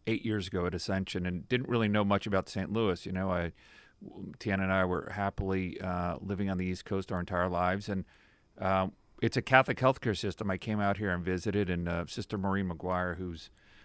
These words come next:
um, ironically, she's gonna win the, uh, Catholic Health Assembly Lifetime Achievement Award in a couple of weeks. She, uh,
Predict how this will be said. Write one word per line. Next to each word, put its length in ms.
um, 460
ironically, 580
she's 260
gonna 180
win 220
the, 320
uh, 380
Catholic 340
Health 200
Assembly 420
Lifetime 400
Achievement 400
Award 260
in 60
a 40
couple 260
of 40
weeks. 380
She, 380
uh, 280